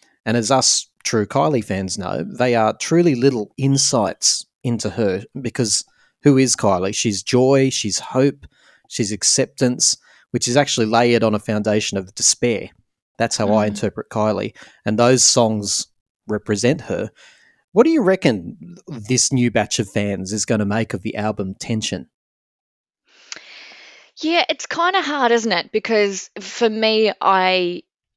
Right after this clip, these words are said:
Speaker 2: I would love the next, uh, single to be Vegas High, something catchy to follow up, you know, Tension and Padam Padam. Um, and I know some people are like, "Oh, what about Hands?" But I just, for me, it doesn't fit. It's very nineties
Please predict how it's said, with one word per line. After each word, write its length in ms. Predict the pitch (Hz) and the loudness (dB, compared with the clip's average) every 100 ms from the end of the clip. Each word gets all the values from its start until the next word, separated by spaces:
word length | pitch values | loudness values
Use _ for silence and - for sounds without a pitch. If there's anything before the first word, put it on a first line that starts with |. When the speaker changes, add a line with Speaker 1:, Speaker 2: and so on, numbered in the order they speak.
| _ | _
Speaker 2:
I 240 | 180 185 185 | -2 2 2
would 180 | 190 175 | 2 2
love 340 | 175 170 165 | 2 0 -2
the 100 | 165 | -8
next, 760 | 170 170 - - - - - - _ _ _ | -8 -10 -12 -14 -12 -12 -14 -18 _ _ _
uh, 240 | 165 165 - | 0 0 0
single 420 | - 175 170 165 | -4 -6 -6 -6
to 60 | 160 | -4
be 180 | 160 | -4
Vegas 380 | 156 156 160 156 | -2 -2 -2 -6
High, 320 | - 156 214 - _ _ _ | -2 -2 -2 -8 _ _ _
something 360 | - 185 170 170 | -6 -4 -4 -6
catchy 560 | - - - 170 165 _ | -4 -2 -2 -2 -4 _
to 120 | - | -6
follow 280 | - 165 165 | -2 0 0
up, 160 | 160 - _ | 0 -4 _
you 80 | - | -12
know, 160 | 165 165 | -10 -8
Tension 420 | - 175 - 170 | -6 -6 -8 -10
and 100 | 165 | -12
Padam 280 | 170 165 160 | -4 -2 -2
Padam. 380 | 165 135 170 226 - - - - _ | -2 -2 -4 -8 -18 -20 -20 -20 _
Um, 500 | 175 170 165 165 165 - | -2 2 2 0 -4 -8
and 120 | 175 | -6
I 80 | 170 | -4
know 400 | 170 170 165 175 | -2 -2 -4 -8
some 200 | - 170 | -12 -10
people 240 | 175 170 | -8 -4
are 40 | |
like, 240 | 165 165 - | -4 -4 -8
"Oh, 100 | 208 | -8
what 120 | 214 | -6
about 180 | 208 - | -4 -6
Hands?" 480 | 175 196 175 170 - | -4 -6 -6 -10 -8
But 140 | 185 | -4
I 80 | 185 | -4
just, 360 | 185 - - | -4 -10 -12
for 120 | - 214 | -6 -4
me, 120 | 214 | -2
it 60 | |
doesn't 260 | 202 190 - | -4 -6 -10
fit. 560 | - - 220 - - - - | -4 0 0 -2 -8 -6 -6
It's 140 | 180 | -4
very 220 | 190 190 | 2 2
nineties 760 | 185 180 180 185 185 180 170 | 2 -2 -2 0 0 0 -4